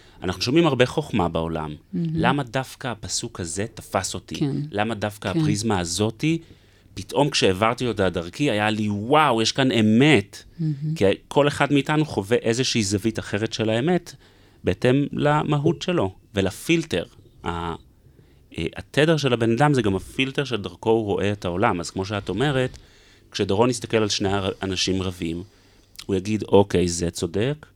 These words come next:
Speaker 1: אני מבין אותו, אבל גם אותו אני מבין, גם זה צודק.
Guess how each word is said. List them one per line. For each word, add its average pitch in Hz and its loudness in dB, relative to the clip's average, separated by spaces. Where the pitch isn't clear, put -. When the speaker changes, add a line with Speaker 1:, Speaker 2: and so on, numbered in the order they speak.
Speaker 1:
אני 90 -6
מבין 143 2
אותו, 151 -2
אבל 92 -2
גם 98 4
אותו 165 6
אני 160 4
מבין, 87 -2
גם 92 -8
זה 139 6
צודק. 110 -4